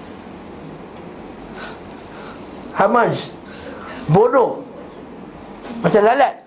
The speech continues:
Dekat, dekat punggung kerbau dan lembu. Ha. Kasar bunyinya tu. Ya. Tapi betul ni Nabi sebut, eh? Ali sebut tadi, kan? Ah, puan dengar tadi. Ya. Bukan saya cakap, Ali cakap.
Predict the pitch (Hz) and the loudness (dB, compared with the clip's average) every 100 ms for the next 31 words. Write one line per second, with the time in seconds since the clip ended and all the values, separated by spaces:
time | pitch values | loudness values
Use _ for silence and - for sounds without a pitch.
0 | _ - - - - - - - - - | _ -20 -18 -18 -16 -16 -16 -16 -16 -14
1 | - - - - - - 165 180 - - | -14 -14 -14 -14 -12 -2 4 4 4 2
2 | 175 180 190 - - - - - - - | 2 4 2 0 -14 -20 -20 -18 -18 -18
3 | - - 214 208 214 175 139 - 185 196 | -2 4 4 6 4 4 -4 0 2 4
4 | 196 180 190 208 240 151 - - - - | 6 6 6 6 4 2 -2 -16 -14 -2
5 | 143 113 110 - - - - - - - | 0 0 -2 -6 -12 -12 -10 -10 -10 -14
6 | - - - - - - - - - 143 | -14 -14 -14 -14 -14 -14 -8 -2 2 4
7 | 120 139 147 165 165 - - - 196 170 | 6 4 2 2 0 -4 -6 0 2 2
8 | 76 - - - - - - 320 381 381 | -4 -10 -12 -12 -12 -2 4 6 8 10
9 | 381 392 392 - 359 - - - 285 233 | 10 10 8 8 8 6 4 6 6 6
10 | 269 180 - - - - 196 170 - - | 6 6 4 2 -2 2 4 4 2 2
11 | 214 202 202 180 156 - - - 185 165 | 4 6 4 4 2 -2 -4 -8 -8 -8
12 | - - - 151 175 190 214 - 170 170 | -10 0 4 6 6 4 2 2 0 4
13 | 151 - | 6 4